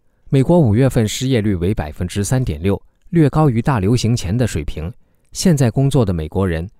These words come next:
比二零二零年二月减少了四十四万人。接受道琼斯调查的经济学家预计，本周五即将发布的月度非农就业报告中，就业岗位将增长二十五万个，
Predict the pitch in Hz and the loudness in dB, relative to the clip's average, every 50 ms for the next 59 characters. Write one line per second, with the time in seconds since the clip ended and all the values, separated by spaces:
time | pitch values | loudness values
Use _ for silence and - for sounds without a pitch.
0 | - _ - 113 110 - 147 156 131 123 139 160 143 107 104 117 110 98 98 - | -16 _ -6 -4 -4 -2 0 0 0 0 0 0 0 0 0 2 0 0 0 -2
1 | 143 143 120 98 92 85 78 - - 92 101 120 - - 71 73 78 76 78 - | -2 -2 0 0 -2 -2 -4 -6 -6 -4 -4 -2 -4 -4 -6 -6 -8 -10 -8 -6
2 | - - 107 - - 107 - - 165 131 107 87 80 76 73 82 - - - _ | -6 -4 -4 -4 -4 -6 -4 -4 -2 -2 -2 -2 -2 -4 -8 -10 -12 -14 -20 _
3 | _ _ _ _ _ _ _ _ _ - - 175 170 - 170 151 165 156 131 - | _ _ _ _ _ _ _ _ _ 0 2 2 4 4 2 2 2 2 2 2
4 | 139 135 135 - - 143 139 160 127 110 - 95 101 104 95 90 - 123 123 120 | 0 0 0 -2 -2 -2 0 0 0 0 -2 -4 -4 -4 -6 -4 -4 -4 -4 -4
5 | 117 87 - - 90 90 101 104 101 101 90 78 78 - - 82 - - _ _ | -6 -6 -6 -6 -6 -6 -4 -4 -4 -4 -6 -6 -8 -8 -8 -10 -10 -12 _ _
6 | _ _ _ _ - - - 123 123 - 170 170 165 131 101 92 - - 123 120 | _ _ _ _ -4 0 2 2 2 4 4 2 4 2 0 -2 -2 -4 -4 -2
7 | 139 131 131 - 143 131 135 135 120 101 95 92 131 147 127 98 - 101 87 - | -2 -2 -2 -2 -2 -2 0 0 0 0 0 -2 0 0 0 0 0 -2 -4 -2
8 | - 135 135 117 90 101 - - 104 95 92 85 80 90 85 82 80 78 80 - | -2 -2 -2 -2 -4 -4 -4 -4 -4 -2 -4 -4 -4 -6 -6 -6 -6 -8 -6 -4
9 | - 101 107 - - _ _ _ _ _ - - - 202 170 147 135 113 - 92 | -2 -2 -4 -4 -8 _ _ _ _ _ -16 -2 0 2 4 4 4 2 0 -4
10 | 73 80 95 101 90 - - 110 117 113 - 139 143 120 101 - - 117 117 - | -6 -4 -4 -4 -2 -2 -2 -4 -2 -2 0 0 0 -2 -2 -6 -6 -6 -6 -4
11 | - 151 107 139 - 95 98 92 90 - 87 78 | -4 -6 -6 -8 -8 -8 -8 -6 -6 -6 -8 -8